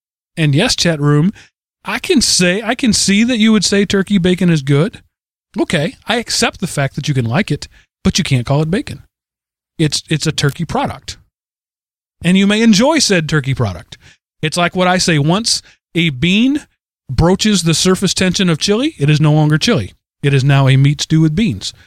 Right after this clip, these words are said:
And you may enjoy your meat stew with beans as much as you want, but you may not call it chili.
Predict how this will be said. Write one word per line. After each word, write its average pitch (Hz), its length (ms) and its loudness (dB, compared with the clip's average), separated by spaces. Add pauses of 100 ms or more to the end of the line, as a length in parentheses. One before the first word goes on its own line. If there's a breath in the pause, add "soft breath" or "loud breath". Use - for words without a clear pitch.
(200 soft breath)
And 196 140 2
you 247 80 0
may 254 180 2
enjoy 220 340 4
your 269 200 4
meat 226 200 -2
stew 226 220 2
with 190 160 2
beans 202 360 4
as 180 260 0
much 294 320 2
as 214 100 -2
you 220 120 4
want, 113 360 0 (500 soft breath)
but 139 140 -2
you 143 80 -2
may 139 120 2
not 139 200 0
call 117 160 -2
it 107 80 -8
chili. - 280 -8